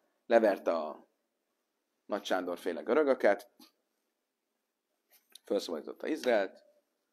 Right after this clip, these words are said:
megtalálták a, <clears throat> az egy kancsónyi olajt, meggyújtották a menórát, elrendelték a hanukát, minden gyönyörű, minden szép,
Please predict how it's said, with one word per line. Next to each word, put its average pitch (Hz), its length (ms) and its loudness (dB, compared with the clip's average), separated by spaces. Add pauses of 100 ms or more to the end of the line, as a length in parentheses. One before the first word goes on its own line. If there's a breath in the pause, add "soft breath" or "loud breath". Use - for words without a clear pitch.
(300)
megtalálták - 580 -14
a, - 180 -16 (120)
<clears throat> - 580 0
az - 40 -14
egy 87 380 -8
kancsónyi 73 460 -8
olajt, 113 460 2 (160)
meggyújtották 92 680 -8
a - 40 -14
menórát, 104 540 -4 (360)
elrendelték 80 640 -4
a 90 60 -6
hanukát, 98 580 -4
minden 92 340 -10
gyönyörű, 95 300 -6
minden 78 280 -14
szép, 160 320 2